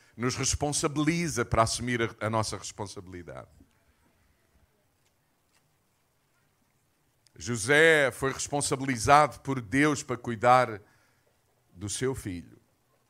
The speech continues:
mas não lhe deu o controle absoluto de todas as coisas. E é bom nós percebermos isso. E o Natal fala-nos nisso. Aliás,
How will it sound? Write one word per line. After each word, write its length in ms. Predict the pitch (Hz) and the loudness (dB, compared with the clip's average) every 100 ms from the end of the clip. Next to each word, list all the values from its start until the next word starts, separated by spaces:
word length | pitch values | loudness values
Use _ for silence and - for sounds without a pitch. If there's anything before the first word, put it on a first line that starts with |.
| _ _ _ _ _ _ _ _ _ _ | _ _ _ _ _ _ _ _ _ _
mas 580 | 85 98 113 123 113 92 | -14 -4 0 2 0 -4
não 220 | 120 135 | 0 2
lhe 120 | 139 | 0
deu 220 | 113 135 139 | 2 2 2
o 40 | |
controle 560 | 139 135 123 135 143 131 | 0 -4 -2 2 2 2
absoluto 840 | 113 - 131 139 180 - - 87 | -2 -4 -2 -2 -2 -4 -12 -18
de 180 | 80 92 | -14 -14
todas 440 | - 110 104 92 | -4 -2 -2 -4
as 140 | 95 - | -8 -10
coisas. 400 | 90 76 65 - _ _ _ _ _ _ _ _ _ _ _ _ _ _ _ - | -12 -12 -16 -20 _ _ _ _ _ _ _ _ _ _ _ _ _ _ _ 0
E 80 | 131 | 4
é 60 | |
bom 200 | 160 185 190 | 6 6 6
nós 220 | 156 - | 4 2
percebermos 640 | - - 127 123 117 101 | -8 -6 -4 -4 -6 -8
isso. 400 | 107 98 - - _ _ _ _ | -8 -10 -14 -20 _ _ _ _
E 120 | - | 0
o 40 | 175 | 2
Natal 400 | 175 175 185 185 | 4 8 6 6
fala-nos 480 | 170 156 143 131 110 | 2 2 0 -4 -4
nisso. 300 | 127 - 139 | -4 -2 -2
Aliás, 540 | 143 160 180 - | 6 6 6 4